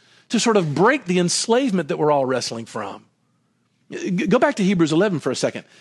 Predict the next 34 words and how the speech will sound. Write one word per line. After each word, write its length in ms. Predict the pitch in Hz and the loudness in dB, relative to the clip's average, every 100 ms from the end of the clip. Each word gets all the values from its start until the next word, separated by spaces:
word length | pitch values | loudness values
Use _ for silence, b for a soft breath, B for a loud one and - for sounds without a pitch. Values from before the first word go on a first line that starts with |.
| b b b | b b b
In 100 | 190 | 2
verses 320 | 269 320 349 | 2 2 -2
twenty-three 400 | - 277 220 240 | -2 -2 0 0
to 80 | 202 | 0
twenty-six, 540 | - 220 156 - 220 | 0 0 0 0 0
we 80 | 196 | -2
find 340 | - 269 320 190 | -2 0 0 0
that 100 | 175 | 2
the 80 | |
New 160 | 180 302 | 2 2
Testament 480 | - 254 - 185 147 | 0 -4 -2 -6 0
writers 640 | 165 214 139 98 107 - B B B B | 0 0 -2 -6 -10 -14 B B B B
considered 560 | B 214 - 262 262 220 | B 0 2 0 2 0
to 80 | 185 | 0
be 120 | 214 | 2
the 120 | 175 | 2
real 440 | 143 147 233 262 180 | 2 4 4 4 2
reason 560 | 143 175 220 233 202 | 2 2 2 2 2
why 240 | 143 170 196 | 4 4 2
Moses 480 | 151 156 190 214 170 | 2 2 2 0 -2
was 160 | 143 | -2
a 40 | 123 | -2
hero 360 | 165 185 208 | 0 2 2
for 100 | - | 0
the 120 | 151 | -2
Jewish 340 | 131 190 196 - | -2 -2 -2 -2
people 420 | 214 - 240 240 _ _ _ _ - | -4 -2 -4 -6 _ _ _ _ -2
to 100 | 180 | 0
be 140 | 190 | 2
this. 480 | 165 139 101 - - - | 2 0 -2 -10 -8 -2
Listen, 360 | 226 139 104 - _ _ _ _ b b b | 0 0 -6 -12 _ _ _ _ b b b
"By 280 | 147 196 254 | 2 4 2
faith, 420 | - 277 277 - | 2 2 2 2
Moses, 580 | 185 208 285 151 151 | 2 4 2 2 0